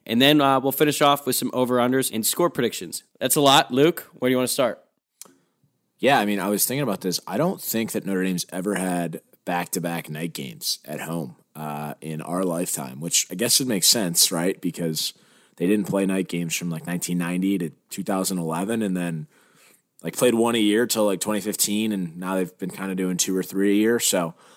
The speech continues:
Speaker 2: I can't think of back-to-back weekends where we've had night games. I know my mother's not happy about it at all. She was like, "Why are they doing another night game?" And I'm sure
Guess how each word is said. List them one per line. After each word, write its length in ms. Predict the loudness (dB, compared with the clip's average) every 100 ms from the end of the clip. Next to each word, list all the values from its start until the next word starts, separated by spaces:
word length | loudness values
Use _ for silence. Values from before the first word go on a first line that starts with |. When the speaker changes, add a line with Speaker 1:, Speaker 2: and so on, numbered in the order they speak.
| -6
Speaker 2:
I 60 | -4
can't 240 | 0 0
think 160 | 0 0
of 80 | 2
back-to-back 540 | 0 -2 -2 -2 0
weekends 440 | -2 -4 -4 -4 -4
where 80 |
we've 80 | -4
had 140 | -6 -8
night 200 | -10 -10
games. 220 | -10 -4
I 60 |
know 160 | -2 0
my 100 | 2
mother's 320 | 2 0 0
not 160 | -2 -4
happy 260 | -6 -6
about 220 | -6 -6 -8
it 140 | -10
at 60 | -10
all. 260 | -10 -10
She 160 | -12 -14
was 180 | -10 -10
like, 240 | -6 -4 -4
"Why 220 | -4 -4
are 80 | -6
they 80 | -6
doing 240 | -6 -6
another 180 | -8 -8
night 240 | -6 -6
game?" 200 | -8 -8
And 80 | -6
I'm 60 | -2
sure 340 | 0 0 -4